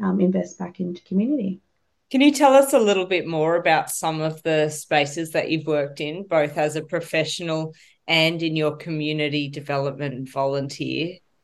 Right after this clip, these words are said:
Speaker 2: spaces?
Speaker 1: The highlight would be where I was the inaugural First Nations manager for Football Australia.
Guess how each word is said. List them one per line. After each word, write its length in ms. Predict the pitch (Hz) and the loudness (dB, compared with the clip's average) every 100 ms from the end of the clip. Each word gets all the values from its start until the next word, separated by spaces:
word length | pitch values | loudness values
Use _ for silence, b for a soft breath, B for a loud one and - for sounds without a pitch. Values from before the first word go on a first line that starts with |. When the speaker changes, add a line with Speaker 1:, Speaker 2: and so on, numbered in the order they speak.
| _ _ - | _ _ -18
Speaker 2:
spaces? 840 | - - 147 156 - 349 - - _ _ _ _ | -10 -2 -2 0 -4 -4 -8 -18 _ _ _ _
Speaker 1:
The 560 | 196 208 202 202 196 202 | 4 8 10 10 8 4
highlight 340 | - 180 185 185 | 6 8 8 6
would 140 | 180 | 4
be 120 | 185 | 4
where 200 | 180 180 175 | 6 6 6
I 120 | 190 | 2
was 160 | 175 175 | 4 4
the 100 | 180 | 2
inaugural 560 | 180 175 175 175 175 170 | 2 2 2 4 2 2
First 300 | 180 175 180 | -2 -2 -2
Nations 760 | 180 - 175 175 175 - - 196 | -4 0 0 2 0 -6 -4 0
manager 360 | 175 180 185 | 2 2 0
for 140 | 185 - | -2 0
Football 320 | 185 185 180 | 0 6 4
Australia. 560 | 180 185 180 226 359 | 4 2 2 2 0